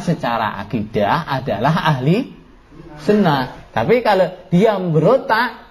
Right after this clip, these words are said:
itu namanya nggak jamaah. Secara apa? Secara hissi.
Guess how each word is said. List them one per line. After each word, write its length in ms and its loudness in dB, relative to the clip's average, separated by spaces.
itu 240 2
namanya 480 4
nggak 180 4
jamaah. 480 -2
Secara 400 2
apa? 140 -4
Secara 400 0
hissi. 480 -6